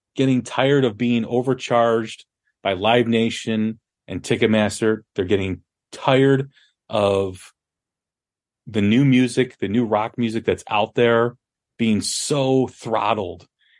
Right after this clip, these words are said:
and so just dismissed by the industry. And it's great music. And you guys know I promote this stuff, and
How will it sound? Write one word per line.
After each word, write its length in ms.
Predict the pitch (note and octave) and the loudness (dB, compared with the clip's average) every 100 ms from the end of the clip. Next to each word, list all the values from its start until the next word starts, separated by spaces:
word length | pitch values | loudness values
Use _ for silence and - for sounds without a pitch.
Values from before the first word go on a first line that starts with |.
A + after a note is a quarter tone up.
| _ _ - | _ _ -8
and 200 | A2 G2+ | -6 -2
so 840 | - - C#3+ C3+ C3 C3 B2 A2+ - _ _ _ _ _ _ _ _ - | -2 0 2 4 4 4 2 0 -8 _ _ _ _ _ _ _ _ -6
just 260 | B2+ - | -6 -2
dismissed 720 | A#2+ - G#2 G#2 C3 A2 - - | 0 0 0 2 2 2 -2 -2
by 160 | G2 | -2
the 180 | G2+ G2 | -2 -2
industry. 600 | A#2 C3 C3 - D2 C#2 _ _ _ _ _ _ _ _ _ - | 0 -2 -4 -8 -10 -12 _ _ _ _ _ _ _ _ _ -2
And 200 | A#2 G#2+ | 2 2
it's 160 | G#2 | 0
great 340 | - A#2+ C#3 C3 | 0 2 2 2
music. 560 | B2 C3+ B2 E2 - _ _ | 2 2 2 -4 -6 _ _
And 220 | A2 G2+ | -4 0
you 80 | A2 | 2
guys 280 | A2 A#2 G2+ | 4 2 2
know 180 | A#2+ A#2 | 2 4
I 60 | A2 | 2
promote 440 | - G#2 A2+ B2+ | -2 0 0 0
this 160 | G2 - | -4 -4
stuff, 360 | - F2 - | -2 -2 -4
and 240 | F2 E2 | -8 -10